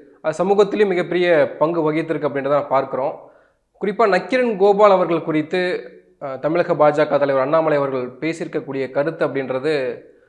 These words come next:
அஹ், ரொம்ப கடுமையாக இருக்கு, அஹ், கொச்சையா இருக்குன்னு தான் சொல்லணும். இன்னொரு புறம் வந்து, அஹ், அண்மையில வள்ளூர் கோட்டத்துல பத்திரிகையாளர்கள் அண்ணாமலைக்கு எதிராக ஒரு கண்டன ஆர்ப்பாட்டம் நடத்தினாங்க. அதுல நக்கீரன் கோபால் அவர்கள் வந்து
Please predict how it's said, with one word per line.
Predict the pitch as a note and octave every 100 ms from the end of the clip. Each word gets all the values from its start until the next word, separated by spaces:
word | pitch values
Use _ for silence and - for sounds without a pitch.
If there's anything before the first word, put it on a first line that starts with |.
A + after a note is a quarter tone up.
| _ _ -
அஹ், | C3+
ரொம்ப | C3+ D#3+
கடுமையாக | D#3+ E3 F#3 G3+ G3 F3
இருக்கு, | D#3+ - D#3+ E3+ -
அஹ், | C#3 C3 B2+ B2+ B2 B2 B2 - -
கொச்சையா | - D3 G3 G3
இருக்குன்னு | E3+ D3 D#3+
தான் | D3+
சொல்லணும். | C#3 C3 C#3 - - _ _
இன்னொரு | F3+ G#3+ G#3
புறம் | G#3+ A3
வந்து, | F#3+ F#3 G#3 G#3+ E3+ C#3+ -
அஹ், | C3 B2+ B2+
அண்மையில | C3 D#3+ G#3 G#3 G3 G#3 F#3+
வள்ளூர் | D#3+ F#3+
கோட்டத்துல | F#3+ F3+ D#3+ E3 E3 E3 -
பத்திரிகையாளர்கள் | D#3 F3 F#3+ F#3 E3+ D3+ E3+ F3+ - -
அண்ணாமலைக்கு | C#3 D#3+ F#3+ F#3+ F3 E3
எதிராக | D#3 D3+ E3+
ஒரு | E3
கண்டன | D3+ D#3+ D#3+
ஆர்ப்பாட்டம் | D#3 D3+ D3+ C#3+
நடத்தினாங்க. | C3+ C#3+ B2+ B2 D#3+ - - - -
அதுல | F#3+ F3+
நக்கீரன் | F3 A#3 A3
கோபால் | G#3 F#3+ G3
அவர்கள் | F3+ F3 E3+
வந்து | E3 E3